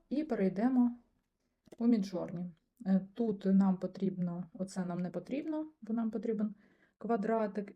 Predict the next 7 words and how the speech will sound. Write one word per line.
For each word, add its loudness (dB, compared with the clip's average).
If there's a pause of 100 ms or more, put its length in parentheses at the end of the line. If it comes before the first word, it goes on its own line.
І, 0 (240)
е, 0
ще, -2 (840)
що -8
я 4
ще -6
візьму? -4